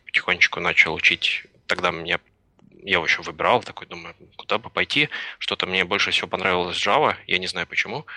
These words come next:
Вот, э, начал писать на Java какие-то проекты, м, немножко работал на, э, фрилансе, вот, и потом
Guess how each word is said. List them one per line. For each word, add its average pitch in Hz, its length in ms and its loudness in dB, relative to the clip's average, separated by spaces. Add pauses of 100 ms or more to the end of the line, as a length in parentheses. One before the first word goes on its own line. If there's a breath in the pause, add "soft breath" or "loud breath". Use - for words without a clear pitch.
(420 loud breath)
Вот, 92 400 -2
э, 73 720 -2
начал - 460 2
писать - 320 2
на 87 60 -2
Java 82 260 0
какие-то - 320 -8
проекты, 135 920 2
м, 85 360 -16
немножко 90 360 -4
работал 170 400 -4
на, 82 240 0 (420 loud breath)
э, 82 120 -2
фрилансе, 123 880 4 (160)
вот, 95 360 -2
и 131 140 -4
потом 123 380 -2